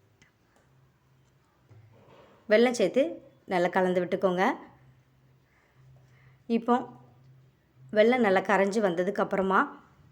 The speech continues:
இதோட நல்ல டேஸ்ட்டை இன்க்ரீஸ் பண்ணி கொடுக்கறதுக்காக கொஞ்சமா தேங்காய் சேர்த்துருக்கேன். தேங்காய்க்கு பதிலா ஒரு கப் அளவுக்கு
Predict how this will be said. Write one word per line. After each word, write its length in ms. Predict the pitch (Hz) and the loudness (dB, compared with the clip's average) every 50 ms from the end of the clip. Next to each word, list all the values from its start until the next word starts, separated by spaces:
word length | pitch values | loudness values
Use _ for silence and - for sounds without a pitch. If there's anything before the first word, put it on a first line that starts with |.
| 214 220 | -6 0
இதோட 380 | 196 226 220 214 196 202 233 294 - - - | 2 2 2 2 2 2 0 0 -2 -6 -6
நல்ல 200 | 202 190 196 196 190 - | -2 0 0 0 0 0
டேஸ்ட்டை 340 | 208 220 233 226 - 226 - - - 226 | 0 0 -2 -2 -4 -6 -6 -4 -4 -2
இன்க்ரீஸ் 340 | 220 214 - 240 226 233 - 208 | -2 0 0 -2 -2 -2 -2 -4
பண்ணி 140 | 185 185 185 - | -4 -4 -2 -2
கொடுக்கறதுக்காக 680 | 190 185 185 - 190 190 185 208 185 185 185 202 240 311 - - - - - _ _ _ - | -4 -2 -2 -2 -2 -2 -2 -2 -2 -2 0 -2 -2 -2 -4 -10 -18 -20 -20 _ _ _ 2
கொஞ்சமா 400 | 277 277 269 262 302 277 269 311 427 - - - | 2 2 4 4 4 4 4 2 0 -2 -2 -2
தேங்காய் 320 | 214 196 196 196 196 196 202 | 0 2 2 2 0 0 -2
சேர்த்துருக்கேன். 440 | 180 180 196 165 165 185 208 262 330 - - - - - - _ _ _ _ - | -4 -2 -4 -4 -2 -2 -2 -2 -2 -4 -10 -20 -20 -20 -20 _ _ _ _ 2
தேங்காய்க்கு 480 | 269 262 277 277 302 285 285 294 262 202 196 | 4 4 6 6 6 6 6 4 2 4 4
பதிலா 240 | 190 190 214 254 320 - - - - 214 220 | 4 4 4 2 2 0 -4 -6 -2 0 0
ஒரு 100 | 226 226 - | 0 2 0
கப் 180 | 214 - - 214 196 | -2 0 0 0 2
அளவுக்கு 380 | 190 190 190 190 190 - 339 | 2 2 2 0 0 0 -2